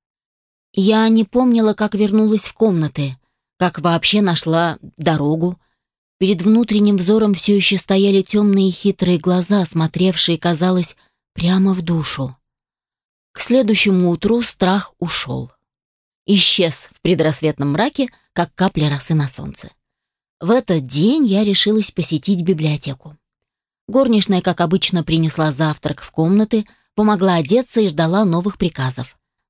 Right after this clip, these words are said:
Но их у меня не было, потому я просто отпустила девушку и решила прогуляться по замку сама. Библиотеку нашла практически без посторонней помощи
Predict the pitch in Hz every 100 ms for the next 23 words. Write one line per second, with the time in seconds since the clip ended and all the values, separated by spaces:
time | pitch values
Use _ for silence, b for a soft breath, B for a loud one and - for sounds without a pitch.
0 | - 208 220 220 220 202 196 196 202 208
1 | 247 202 185 165 160 b b b 220 233
2 | 240 226 220 214 - 202 - 196 - 196
3 | 190 247 269 - 233 220 B 190 202 196
4 | - 226 233 196 170 165 170 190 196 -
5 | 165 156 156 160 160 160 143 120 123 _
6 | _ _ _ _ _ _ _ _ - 190
7 | 196 208 208 214 202 196 190 202 190 190
8 | - 202 - 185 - 190 160 185 - 170
9 | 185 180 180 185 285 262 - 220